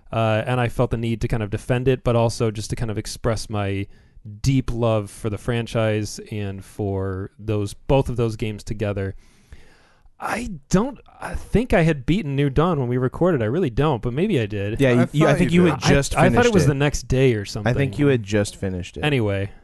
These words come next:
Speaker 1: either way, I love them both. I was actually just talking about them a couple, over the weekend with one of my wife's cousins. He's a big gamer, and he had not, he's never played a Far Cry.
Speaker 3: Mm.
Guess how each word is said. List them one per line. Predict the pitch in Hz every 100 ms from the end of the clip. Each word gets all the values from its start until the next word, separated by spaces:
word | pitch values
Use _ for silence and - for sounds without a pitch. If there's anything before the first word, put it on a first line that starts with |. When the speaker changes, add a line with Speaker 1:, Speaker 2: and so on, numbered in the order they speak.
| _ -
Speaker 1:
either | 156 123
way, | 107 101 101 -
I | 143
love | 135 127 117
them | 113
both. | 107 107 107 -
I | 123
was | 120
actually | 139 131
just | 117 131
talking | 131 113 117
about | 107 107 -
them | 104
a | 98
couple, | 110 - 127
over | 110
the | 104
weekend | 104 107 101
with | 101 -
one | 104
of | 104
my | 104
wife's | 101 98
cousins. | - 107 101 98 -
He's | 110
a | 104
big | 104 101
gamer, | 98 98
and | 98
he | 110
had | 110 104
not, | 107 101
he's | 110 117
never | 117 110 117
played | - 107
a | 104 104
Far | 113 98
Cry. | - - - 110
Speaker 3:
Mm. | 104